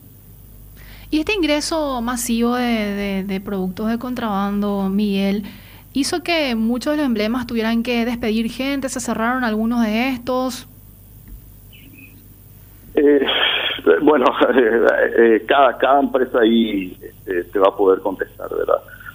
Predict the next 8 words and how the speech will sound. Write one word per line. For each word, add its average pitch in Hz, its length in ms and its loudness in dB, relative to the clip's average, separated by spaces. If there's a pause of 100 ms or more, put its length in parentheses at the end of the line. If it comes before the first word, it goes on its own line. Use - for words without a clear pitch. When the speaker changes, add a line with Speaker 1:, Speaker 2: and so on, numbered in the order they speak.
(220)
Speaker 2:
Y 123 160 4
nosotros 117 440 2
tuvimos 117 460 4
que, 90 480 4
que 110 80 0
hacer 104 240 0
muchos 95 400 0
ajustes. - 460 -6